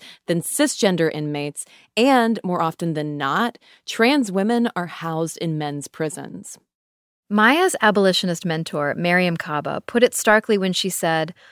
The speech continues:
Speaker 2: "Often what we're doing when we sentence people to prison is sentencing them to judicial rape, because we know that when they get into prison, there is a high, high likelihood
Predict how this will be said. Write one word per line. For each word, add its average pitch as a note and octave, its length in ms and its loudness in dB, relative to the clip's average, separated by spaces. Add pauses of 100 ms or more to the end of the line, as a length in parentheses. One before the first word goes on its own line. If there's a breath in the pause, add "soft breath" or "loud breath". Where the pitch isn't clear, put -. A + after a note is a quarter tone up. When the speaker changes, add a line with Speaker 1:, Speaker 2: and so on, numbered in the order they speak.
(340 soft breath)
Speaker 2:
"Often D4+ 400 4
what A#3 160 4
we're G3 100 2
doing F3 400 0
when F3+ 140 2
we E3+ 100 0
sentence E3 340 -4
people F3 300 -4
to F3+ 120 -14
prison F3+ 520 -4
is F#3+ 140 -4
sentencing B3+ 640 2
them C4 220 4
to G#3 140 -4
judicial E3+ 580 0
rape, D3+ 400 -6 (160)
because G#3 320 2
we A3+ 140 6
know B3+ 540 4
that G3+ 120 2
when F#3+ 180 4
they F#3 140 4
get G#3 160 4
into G3 180 0
prison, F#3 540 -4
there F#3 140 2
is F#3+ 100 4
a F3+ 100 4
high, B3 500 -2
high G3 340 -2
likelihood A#3+ 640 0